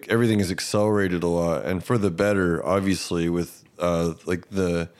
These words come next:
Me Too era and stuff, like, where we're really exposing and dealing with, um, people who commit sexual violence and stuff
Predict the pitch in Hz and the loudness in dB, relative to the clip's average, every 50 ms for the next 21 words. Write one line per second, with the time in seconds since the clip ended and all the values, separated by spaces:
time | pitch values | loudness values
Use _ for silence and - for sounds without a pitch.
0 | - - - - - - - - _ _ _ _ _ - - 95 113 107 110 - | -20 -20 -20 -20 -20 -20 -20 -20 _ _ _ _ _ -8 -4 -2 -2 -2 -2 -4
1 | - - 123 113 107 101 85 87 95 98 98 98 95 92 85 78 67 - - 90 | -2 0 2 2 2 2 4 4 4 6 6 6 4 4 4 2 0 0 0 0
2 | 92 90 85 - - - 92 82 - 90 87 82 - 92 90 87 87 87 87 85 | 0 0 -2 -4 -2 -2 -2 0 0 0 -2 0 0 0 0 2 2 2 2 2
3 | 90 98 95 92 90 87 85 - - - - - 92 92 92 95 90 92 92 90 | 2 2 2 2 2 0 -2 -4 -8 -10 -4 -2 0 2 2 0 0 0 -2 0
4 | 87 85 82 82 80 - 87 90 90 90 87 87 87 85 85 85 80 - - - | 0 -2 -2 -4 -2 -2 0 0 2 2 0 0 0 0 -2 -2 -4 -8 -12 -18
5 | _ - - - - - - - - - - - - - - - _ _ _ _ | _ -20 -20 -20 -20 -20 -20 -20 -20 -20 -20 -20 -20 -20 -20 -20 _ _ _ _
6 | _ _ _ _ - 90 85 82 80 80 76 76 64 69 - - - _ _ _ | _ _ _ _ -2 -2 0 0 -2 -2 -4 -6 -10 -14 -18 -20 -20 _ _ _
7 | _ - - 92 - - 87 87 87 87 85 85 80 73 82 80 80 - _ _ | _ -6 -6 -4 -2 -2 -2 0 0 0 0 0 -2 -4 -6 -12 -18 -20 _ _
8 | _ _ - _ _ _ - - - - - 87 85 85 85 82 73 - - - | _ _ -20 _ _ _ -20 -14 -6 -2 -2 0 0 0 0 -2 -4 -6 -12 -14
9 | - - - - 85 - - - - 78 78 78 76 69 71 73 78 78 76 76 | -12 -6 -4 -4 -2 -2 -2 -2 0 0 0 0 0 -2 -2 -2 -2 -2 -2 -4
10 | 71 69 - - 69 - - - 69 69 67 - - - | -6 -6 -8 -10 -10 -8 -6 -4 -4 -4 -4 -6 -12 -16